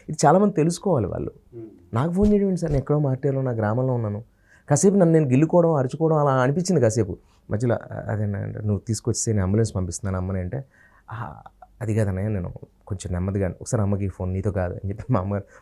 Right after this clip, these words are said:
Speaker 1: మా అమ్మగారు ఆయన పది నిమిషాలు మాట్లాడుకుంటున్నారు.
Speaker 2: Hmm.
Speaker 1: నేను బయటకు వచ్చి, "ఏంటిది చిరంజీవి అన్నయ్య నాకు ఫోన్ చేయడం ఏంటి, ఏంటిది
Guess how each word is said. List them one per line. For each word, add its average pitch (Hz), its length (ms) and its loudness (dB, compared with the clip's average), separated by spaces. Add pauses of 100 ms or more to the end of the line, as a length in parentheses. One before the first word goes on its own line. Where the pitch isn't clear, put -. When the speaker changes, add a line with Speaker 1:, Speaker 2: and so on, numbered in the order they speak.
Speaker 1:
మా 151 80 4
అమ్మగారు 170 280 4
ఆయన 170 120 4
పది 143 160 4
నిమిషాలు 135 220 2
మాట్లాడుకుంటున్నారు. 127 520 0
Speaker 2:
Hmm. - 1080 -18
Speaker 1:
నేను 127 340 0
బయటకు 113 380 0
వచ్చి, 165 260 -4
"ఏంటిది 104 520 -6
చిరంజీవి - 960 -10
అన్నయ్య 95 180 2
నాకు 101 140 0
ఫోన్ 98 240 -4
చేయడం 98 160 -2
ఏంటి, 95 300 -4
ఏంటిది 123 460 2